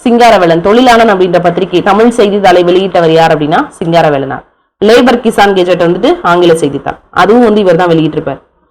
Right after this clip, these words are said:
அடுத்து பாத்தீங்கன்னா ப ஜீவானந்தம். தோழர் ப ஜீவானந்தம் அப்படின்னு சொன்னாலே அது பொது உடைமையை பத்தி சொல்லக்கூடியது. சுய உரி-, சுயமரியாதை பொது உடைமை கட்சியை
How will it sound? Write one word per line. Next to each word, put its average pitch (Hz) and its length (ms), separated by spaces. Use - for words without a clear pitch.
அடுத்து 269 320
பாத்தீங்கன்னா 220 280
ப 233 160
ஜீவானந்தம். 190 720
தோழர் 233 360
ப 247 80
ஜீவானந்தம் 214 580
அப்படின்னு 180 240
சொன்னாலே 190 440
அது 185 140
பொது 196 220
உடைமையை 190 360
பத்தி 165 240
சொல்லக்கூடியது. 156 380
சுய 240 280
உரி-, 247 280
சுயமரியாதை 226 760
பொது 208 200
உடைமை 202 280
கட்சியை 196 400